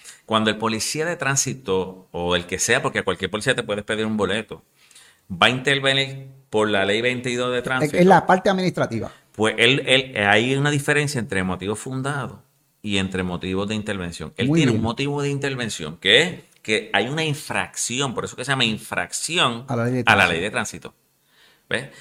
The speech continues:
Speaker 1: Entonces, por ejemplo,
Speaker 2: El malvete expirado, que por
Speaker 1: Eh,
Speaker 2: los colores lo saben.
Speaker 1: del uno al diez, ocho te paran porque la bombillita de aquí no la tiene, la bombilla de
Speaker 2: No
Speaker 1: atrás
Speaker 2: se ve
Speaker 1: no
Speaker 2: la
Speaker 1: funciona.
Speaker 2: tablilla, se cayó la
Speaker 1: Por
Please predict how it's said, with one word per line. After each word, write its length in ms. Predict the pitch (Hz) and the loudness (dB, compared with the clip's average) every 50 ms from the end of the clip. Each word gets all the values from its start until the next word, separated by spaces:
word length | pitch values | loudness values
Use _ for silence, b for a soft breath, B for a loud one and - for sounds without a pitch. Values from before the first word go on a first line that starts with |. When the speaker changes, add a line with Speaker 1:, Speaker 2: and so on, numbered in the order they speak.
| B B | B B
Speaker 1:
Entonces, 300 | B - 104 - 107 92 | B -8 -4 -2 -2 -2
por 140 | - 95 95 | 0 -2 -2
ejemplo, 380 | 101 95 98 90 85 - - - _ _ _ _ _ _ _ _ _ _ | -2 -2 -2 -4 -6 -6 -10 -16 _ _ _ _ _ _ _ _ _ _
Speaker 2:
El 120 | - 160 175 | 0 2 4
malvete 540 | 185 185 175 165 208 233 233 247 240 233 214 | 4 4 4 4 4 6 6 8 8 8 8
expirado, 580 | 185 - 220 190 160 143 131 120 110 - - - | 6 6 4 6 6 6 6 4 2 -2 -2 0
que 120 | - 143 | 0 4
por 160 | - 165 165 | 6 8 10
Speaker 1:
Eh, 20 | 160 | 10
Speaker 2:
los 100 | 151 - | 10 10
colores 340 | - 180 190 208 226 220 | 10 10 10 12 10 10
lo 100 | 196 165 | 8 8
saben. 400 | 143 - 185 160 139 117 110 101 - _ _ _ _ | 8 8 6 6 6 2 -2 -8 -16 _ _ _ _
Speaker 1:
del 200 | - 120 123 123 | 4 6 6 6
uno 200 | 143 156 175 175 | 4 0 0 0
al 160 | 170 165 151 | 0 0 0
diez, 280 | 143 156 170 185 175 165 143 | -2 -2 -2 -2 -2 -2 -4
ocho 240 | 143 151 147 170 156 | -6 -4 -4 -4 -4
te 140 | 156 151 | -4 -4
paran 300 | 151 135 147 156 160 156 | -4 -4 -4 -4 -6 -6
porque 240 | 139 139 - - 120 | -8 -10 -8 -6 -4
la 100 | 113 107 | -2 -2
bombillita 640 | 104 107 107 107 101 98 101 117 120 117 123 123 123 | -2 -2 -4 -4 -6 -6 -6 -8 -4 -2 0 2 2
de 60 | 117 | 0
aquí 340 | 104 - - 123 131 131 123 | -2 -4 -8 -10 -8 -8 -6
no 140 | 120 120 | -4 -2
la 180 | 117 107 98 - | -2 -2 -4 -4
tiene, 440 | - 107 120 123 127 127 123 120 110 | -6 -6 -4 -4 -2 -4 -4 -4 -4
la 80 | 104 98 | -4 -4
bombilla 320 | 95 92 95 101 110 117 113 | -4 -4 -4 -2 0 2 4
de 40 | 110 | 4
Speaker 2:
No 40 | 110 | 4
Speaker 1:
atrás 80 | - - | 4 4
Speaker 2:
se 80 | 180 165 | 6 6
ve 60 | 165 | 6
Speaker 1:
no 60 | 165 | 8
Speaker 2:
la 120 | 170 165 156 | 6 6 8
Speaker 1:
funciona. 300 | - 139 135 139 147 180 | 8 8 8 10 10 10
Speaker 2:
tablilla, 340 | 196 196 196 196 - 170 - | 10 10 10 8 6 4 2
se 180 | - 165 139 | 0 -2 -2
cayó 260 | 139 147 139 139 160 | 0 2 2 4 4
la 160 | 165 170 170 - | 4 4 4 4
Speaker 1:
Por 220 | 156 143 135 | 2 2 6